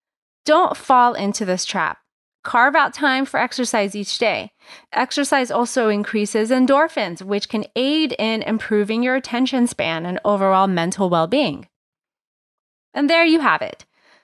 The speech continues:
Five of the most common screen time culprits that affect your health.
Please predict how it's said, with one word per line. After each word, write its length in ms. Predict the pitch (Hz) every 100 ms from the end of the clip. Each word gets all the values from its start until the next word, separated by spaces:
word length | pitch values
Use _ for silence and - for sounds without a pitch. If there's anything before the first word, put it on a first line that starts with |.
| _ _ -
Five 360 | 294 330 392 392
of 140 | 294
the 60 | 277
most 260 | 240 -
common 540 | - 277 254 285 370 403
screen 500 | - 311 311 311 320
time 360 | 285 247 262
culprits 540 | - 202 185 160 165 -
that 120 | 185
affect 340 | 190 175 -
your 100 | 180
health. 420 | 180 254 151 190